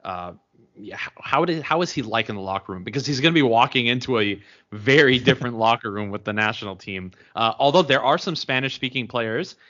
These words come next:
and our entire coaching staff is Spanish-speaking, so I don't think communication is gonna be a-, an issue for him. But h-, what is he like in the locker room?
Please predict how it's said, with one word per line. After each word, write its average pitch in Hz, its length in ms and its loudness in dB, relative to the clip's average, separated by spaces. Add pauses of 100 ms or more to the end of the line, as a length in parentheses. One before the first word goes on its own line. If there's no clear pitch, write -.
and 120 220 -6
our 120 100 0
entire 120 420 -2
coaching 113 400 -6
staff 92 320 -8
is 101 80 -8
Spanish-speaking, 98 800 -10
so 95 320 -8 (320)
I 120 100 4
don't 110 160 0
think 110 140 -6
communication 107 640 -6
is 92 100 -14
gonna 101 160 -8
be 95 300 -6
a-, 104 200 -8
an 104 120 -6
issue 101 260 -6
for 98 180 -6
him. 92 280 -4
But 92 260 -4 (300)
h-, 120 240 -4
what 143 160 2
is - 80 -4
he 147 80 0
like 117 240 0
in 113 60 -6
the 98 60 -6
locker 92 340 -10
room? 85 220 -18